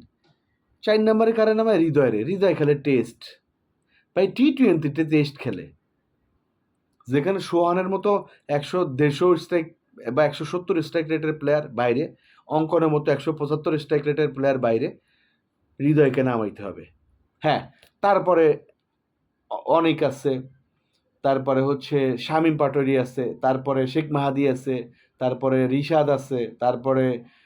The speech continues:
শরীফুল আছে, তারপরে, আহ, মুস্তাফিজ আছে, তারপরে আছে, আহ, সাইফুদ্দিন আছে, তারপরে আছে নাসুম আছে, তারপরে আছে তানজিম সাকিব আছে, আছে, ভালো ভালো প্লেয়ার আছে। কিন্তু আমার কথা,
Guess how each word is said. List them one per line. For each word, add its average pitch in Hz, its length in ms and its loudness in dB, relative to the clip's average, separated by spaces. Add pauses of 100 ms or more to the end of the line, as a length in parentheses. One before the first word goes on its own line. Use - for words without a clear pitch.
(140)
শরীফুল 160 500 2
আছে, 131 380 -2
তারপরে, 127 680 -2 (480)
আহ, 113 380 -4
মুস্তাফিজ 156 540 0
আছে, 143 300 0
তারপরে 131 580 0
আছে, 131 480 -2 (760)
আহ, 107 260 -6
সাইফুদ্দিন 156 600 2
আছে, 131 460 -4 (340)
তারপরে 135 520 0
আছে 131 540 0 (380)
নাসুম 165 480 0
আছে, 139 520 0
তারপরে 139 540 2
আছে 131 480 -4 (360)
তানজিম 165 360 0
সাকিব 160 380 -2
আছে, 131 420 -4
আছে, 190 340 -4 (120)
ভালো 165 160 0
ভালো 175 140 2
প্লেয়ার 127 280 0
আছে। - 220 -14
কিন্তু 233 340 -2
আমার 170 400 2
কথা, 98 420 -6